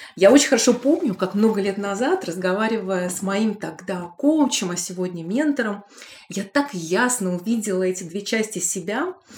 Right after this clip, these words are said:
Вот одна из них — суперуспешная бизнесвумен, достигшая грандиозных, а, результатов, признания, деньги,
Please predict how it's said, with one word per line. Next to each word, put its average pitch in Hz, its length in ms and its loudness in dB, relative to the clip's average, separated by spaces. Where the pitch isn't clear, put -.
Вот 262 200 6
одна 190 360 2
из 180 160 2
них — 175 340 -8
суперуспешная 214 1000 0
бизнесвумен, 180 1200 -2
достигшая 190 520 -2
грандиозных, 202 920 0
а, 190 400 -2
результатов, 175 960 -4
признания, 190 840 0
деньги, 180 880 -2